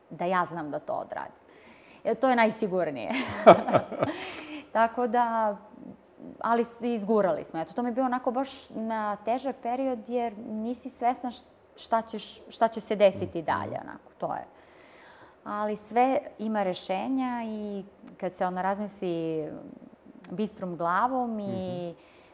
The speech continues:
Speaker 1: a, dobra organizacija, postavka na samom startu te natera da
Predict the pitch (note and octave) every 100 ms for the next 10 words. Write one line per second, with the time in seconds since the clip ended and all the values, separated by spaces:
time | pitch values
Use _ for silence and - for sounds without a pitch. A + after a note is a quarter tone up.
0 | - - F3 F3 E3+ E3 G3 G3 G3 F3+
1 | F3 F3 E3 F3+ F#3+ A#3 - A#3 G#3 F#3
2 | - A3 A3 A#3 G3 G3+ F#3+ F#3 A3 A3
3 | G3 F#3+ G#3 G#3 G#3 G#3+ G3+ F#3 - -
4 | - - - - - - - F#3+ F#3 F#3
5 | G3+ G3 F#3+ F3+ F3+ F3+ F3